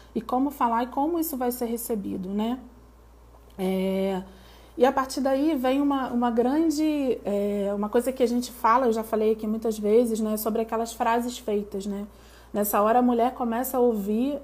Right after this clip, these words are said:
é, aquelas frases bem características, acho que quem tá aqui, é, já deve ter passado por isso, se não passou, muito em breve vai acabar passando, né?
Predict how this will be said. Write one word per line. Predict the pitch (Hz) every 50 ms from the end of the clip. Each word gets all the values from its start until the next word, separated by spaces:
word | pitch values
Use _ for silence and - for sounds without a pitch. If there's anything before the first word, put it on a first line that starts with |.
| - -
é, | 196 196 196 196 196 196 196 196 190 -
aquelas | 202 202 - 214 214 220 220 -
frases | - 220 220 226 240 247 233 247 226 226
bem | 202 233 254 294 349 370
características, | - 311 285 277 285 - 277 247 220 226 226 - - 240 233
acho | - 226 - -
que | - 233
quem | 233 - 240 254 247
tá | 247 254
aqui, | 240 233 - - - 190 202 190 190 - - - - - - - - - - - - - - - - - - 196
é, | 185 185 185 180 185 185 185 185
já | 180 185
deve | 190 190 202 202 208
ter | 208 - 214
passado | 220 220 220 - - 202 208
por | 202 - 202
isso, | 233 254 247 -
se | -
não | 247 240 240
passou, | 240 240 233 - - 240 247
muito | 254 254 262 262 277
em | 269 254
breve | 247 233 233 240 247 254
vai | 240 240 240 240
acabar | 240 247 233 214 220 220
passando, | 226 240 240 - - 202 202 214 233 254 262 - - - - - - - - - - -
né? | 214 208 214 220 226 240